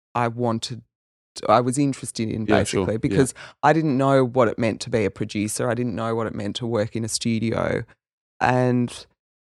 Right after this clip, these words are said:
Speaker 1: there were just sort of little things that kind of kept piquing my interest. Like, uh, I was in a band and we got a grant to record an album, and I learned about reverb, and I thought that was, like, the most amazing thing, and all the different kinds of reverbs. And I went and Googled it, and,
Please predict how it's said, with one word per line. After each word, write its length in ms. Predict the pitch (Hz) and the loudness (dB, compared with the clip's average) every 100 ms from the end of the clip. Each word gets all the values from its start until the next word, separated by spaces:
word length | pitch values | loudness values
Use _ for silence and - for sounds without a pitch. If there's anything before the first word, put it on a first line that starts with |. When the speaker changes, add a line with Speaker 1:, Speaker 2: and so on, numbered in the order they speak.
| - | 4
Speaker 1:
there 100 | 156 | 6
were 80 | 156 | 6
just 180 | 160 - | 4 4
sort 120 | 170 | 4
of 100 | 156 | 6
little 200 | 160 151 | 6 6
things 400 | - 165 147 - | 4 4 6 2
that 80 | - | 0
kind 200 | 139 131 | 0 0
of 60 | |
kept 240 | - - - | -2 -8 0
piquing 320 | 139 135 131 | 2 2 0
my 160 | 123 127 | 2 2
interest. 680 | 147 - 120 - - - | 0 0 -2 -4 -10 -4
Like, 440 | 120 117 117 - - - | 0 0 0 -10 -12 -2
uh, 560 | 117 120 120 117 113 - - | 0 0 0 -2 -4 -6 -6
I 220 | - 120 | -2 0
was 140 | 120 | 0
in 60 | 120 | -2
a 60 | |
band 400 | 117 117 113 113 | 2 2 2 0
and 220 | 113 113 - _ _ 127 | -2 -6 -8 _ _ -4
we 60 | |
got 140 | 127 117 | 0 0
a 60 | |
grant 360 | 104 120 117 - | 2 2 2 0
to 60 | - | -4
record 360 | 117 120 113 | -2 0 0
an 80 | 110 | 0
album, 400 | 113 110 113 113 | 0 0 -2 -4
and 240 | 110 110 110 _ - - - | -4 -6 -10 _ -20 -12 -4
I 60 | |
learned 240 | 127 120 117 | 0 0 0
about 240 | 120 - | -2 -2
reverb, 640 | 117 113 117 113 104 104 - - | 0 0 2 0 0 -2 -8 -4
and 220 | 123 117 | -2 0
I 80 | 110 | -2
thought 220 | 120 110 | -2 -2
that 100 | 90 | -2
was, 120 | 120 107 | -2 -2
like, 180 | 110 | -2
the 60 | 123 | -2
most 300 | 117 117 - | -2 -2 -2
amazing 400 | 117 117 110 110 | 0 2 0 -2
thing, 260 | - 117 110 | 0 0 4
and 80 | |
all 160 | 123 120 | 4 4
the 140 | 120 | 4
different 360 | 120 127 - 120 | 0 0 0 -2
kinds 320 | 131 123 123 | 2 4 4
of 100 | 123 | 2
reverbs. 480 | 113 113 113 107 - | 4 4 6 4 2
And 240 | 117 113 - _ _ - | -4 -4 -6 _ _ -6
I 60 | 117 | -2
went 180 | 120 | -2
and 80 | 120 | -2
Googled 440 | 117 117 117 123 117 | 2 2 4 2 2
it, 300 | 107 - - | 2 0 -2
and, 240 | 110 110 | -2 -4